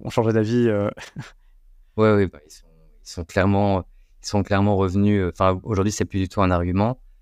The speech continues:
Speaker 2: Peut-être, euh, ce qui dessert un petit peu, c'est quand même la chute des marchés, hein, on va pas se
Speaker 1: Mhm.
Speaker 2: cacher. Euh, on est, euh, dans un marché qui a quand même fortement chuté, euh, l'année dernière. Et donc, du coup, il y a, euh, ça crée, on va dire, une volatilité extrême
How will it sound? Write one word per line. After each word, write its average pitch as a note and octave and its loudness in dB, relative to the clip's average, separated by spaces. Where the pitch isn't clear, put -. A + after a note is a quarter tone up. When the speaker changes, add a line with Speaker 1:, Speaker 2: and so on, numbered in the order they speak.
Speaker 2:
Peut-être, G#2+ 0
euh, G2 0
ce F#2+ -10
qui G#2+ -8
dessert A#2+ 2
un A#2 2
petit A2 -8
peu, C3 2
c'est - -8
quand G2+ 0
même F#2 0
la F#2 0
chute F#2+ -8
des G2+ 2
marchés, C3 0
hein, F#2+ -4
on F#2 -2
va E2+ -4
pas - -10
se G#2+ 0
Speaker 1:
Mhm. G#2 4
Speaker 2:
cacher. G2+ -4
Euh, F#2 2
on F#2 0
est, F#2+ 2
euh, E2 -2
dans F2 -6
un - 0
marché F2+ -4
qui F2 -4
a E2 2
quand F2 -4
même E2+ 0
fortement F#2+ -4
chuté, G2 -2
euh, F2+ 2
l'année F2 0
dernière. G2 0
Et G2+ -2
donc, G2 2
du F#2 -6
coup, B2+ 0
il G#2+ 0
y G2+ 2
a, F2+ 0
euh, E2+ -4
ça G2 -4
crée, - -2
on A2 2
va G2+ 2
dire, G#2 -2
une G2+ 0
volatilité G#2+ -2
extrême C3 -2